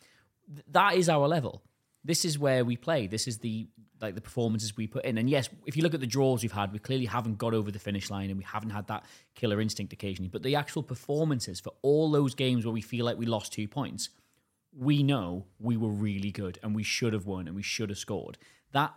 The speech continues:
is our level. The only difference between today and some other home games is we found that first goal and we found that second goal. That's it.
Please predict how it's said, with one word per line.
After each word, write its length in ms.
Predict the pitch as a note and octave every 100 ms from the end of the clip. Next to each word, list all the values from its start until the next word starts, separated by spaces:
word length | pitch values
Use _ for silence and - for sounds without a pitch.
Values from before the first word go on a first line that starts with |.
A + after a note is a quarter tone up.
| -
is 300 | B2+ A2+ -
our 220 | A2+ G#2 G#2+
level. 240 | C3 G2
The 120 | B2
only 160 | F3 G3+
difference 360 | G3 F#3+ E3
between 240 | C#3+ D3+ C#3+
today 580 | - B2+ D3 - C#2 - _ _ _ B2
and 100 | A#2+
some 160 | C3+
other 140 | C3+ B2
home 240 | C#3+ D#3+
games 280 | B2 G2 F#2+
is 200 | G2 - _ _ -
we 80 |
found 280 | G2+ A2+ G#2
that 120 | G2
first 260 | - A#2+ G#2+
goal 280 | G#2 G2+ G2+
and 100 | F#2
we 60 |
found 280 | F2+ G#2 F#2+
that 160 | F#2 -
second 300 | A2 - F#2+
goal. 180 | D2 F2+
That's 240 | F#2 -
it. 180 | A2+